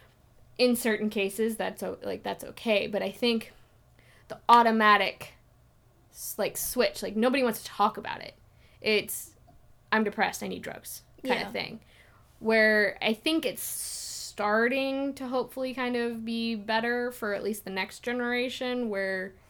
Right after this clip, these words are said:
Speaker 1: it's weird how, like, these little itty bitty things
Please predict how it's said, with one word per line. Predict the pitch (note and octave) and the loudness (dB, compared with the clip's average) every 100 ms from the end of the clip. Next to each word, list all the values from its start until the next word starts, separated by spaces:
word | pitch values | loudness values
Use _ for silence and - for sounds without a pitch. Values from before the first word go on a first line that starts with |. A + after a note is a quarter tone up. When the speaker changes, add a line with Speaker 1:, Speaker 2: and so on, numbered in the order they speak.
| _ | _
Speaker 1:
it's | B3 B3 | -2 0
weird | B3+ E4+ F4+ F4+ | 2 4 6 6
how, | D#4+ D#4 C#4+ C4+ | 10 10 12 8
like, | A#3+ G#3+ A3+ G#3+ G#3+ - _ - - - | 4 0 2 0 -2 -14 _ -20 -14 -2
these | B3+ A#3 | -2 2
little | A#3 A#3+ A#3 | 2 4 4
itty | A3 | 2
bitty | G#3 G3+ F#3+ | 2 -2 -4
things | - A#3 G#3+ F#3 F3 F#3 - - | -2 0 0 -2 -8 -8 -8 -12